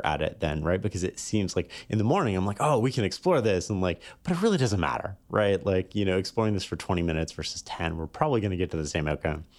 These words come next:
Uh, putting that in the afternoon is also more productive, even on the individual basis.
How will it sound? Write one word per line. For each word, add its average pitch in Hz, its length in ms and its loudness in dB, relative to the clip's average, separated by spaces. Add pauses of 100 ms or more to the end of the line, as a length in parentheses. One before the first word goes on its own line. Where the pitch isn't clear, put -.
(460)
Uh, 82 160 0
putting 98 320 0
that 80 140 0
in 82 40 -8
the 80 80 -4
afternoon 80 360 -2
is 78 120 -4
also 82 400 -2
more 80 220 0
productive, 78 800 -4 (280)
even 98 220 0
on 85 160 0
the 80 80 -4
individual 85 640 -4
basis. - 520 -10